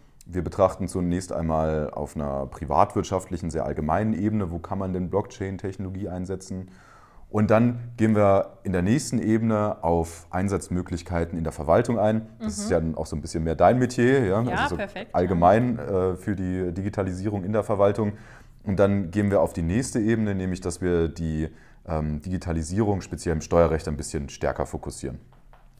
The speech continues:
Speaker 1: Und da fange ich jetzt, wie gesagt, erstmal ganz allgemein an.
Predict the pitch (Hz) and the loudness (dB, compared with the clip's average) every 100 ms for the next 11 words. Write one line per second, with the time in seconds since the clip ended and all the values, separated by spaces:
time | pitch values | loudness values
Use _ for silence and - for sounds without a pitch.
0 | - - 214 208 - - - 110 208 - | -20 -2 2 2 0 -18 6 6 6 2
1 | - - - - 139 135 123 - - - | -20 -20 -6 4 4 4 0 -4 -12 -6
2 | 107 127 135 135 107 - 98 95 87 90 | -2 4 4 4 -2 0 0 0 -2 -4
3 | 85 95 147 143 147 | 0 2 2 2 -2